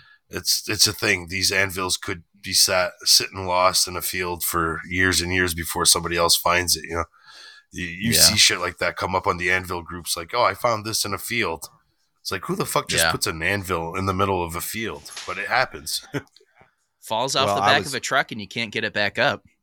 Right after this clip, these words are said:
Speaker 3: Yeah,
Speaker 1: Yeah.
Speaker 3: I was
Speaker 1: <laughs>
Speaker 3: talking with, so I had a Haas tech come out and look at my C N C machine yesterday, and, um, he was from Buffalo, New York, and we were talking about the anvil, and the anvil in my shop, the old one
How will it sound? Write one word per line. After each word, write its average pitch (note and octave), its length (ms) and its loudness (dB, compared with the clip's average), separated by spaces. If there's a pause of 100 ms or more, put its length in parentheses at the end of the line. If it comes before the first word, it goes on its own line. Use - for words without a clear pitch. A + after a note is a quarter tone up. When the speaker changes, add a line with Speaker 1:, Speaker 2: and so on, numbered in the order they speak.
(200)
Speaker 3:
Yeah, F#2 520 0
Speaker 1:
Yeah. G#2 180 2
Speaker 3:
I - 20 -4
was C#3 140 0
Speaker 1:
<laughs> - 80 0
Speaker 3:
talking A2+ 420 2
with, F2+ 560 -2
so G2 240 -2
I F#2+ 120 2
had G#2 220 2
a E2 40 2
Haas F#2 460 0
tech D2+ 420 -4 (160)
come F2 180 0
out D#2 300 0
and D#2 140 -2
look D#2 160 -2
at D2+ 80 -8
my C#2+ 120 -2
C E2+ 240 -2
N D2 60 -4
C E2+ 220 -4
machine C#2+ 420 -2
yesterday, C2+ 640 -2 (840)
and, D#2+ 480 2
um, D2 300 0
he F2 500 -2
was D#2+ 160 -6
from E2 200 -6
Buffalo, D#2 400 -2
New D2 120 -8
York, C#2 460 -8 (220)
and D2+ 440 -4
we D#2 120 -4
were D2 80 -2
talking C#2+ 320 -2
about C2+ 180 -4
the A#1 120 -10
anvil, C#2 520 -4 (180)
and C#2 340 -6
the A1+ 140 -6
anvil D2 380 -4
in C#2 80 -6
my D#2 220 0
shop, - 340 -2
the C#2+ 120 -4
old D2 220 -2
one C2 300 -8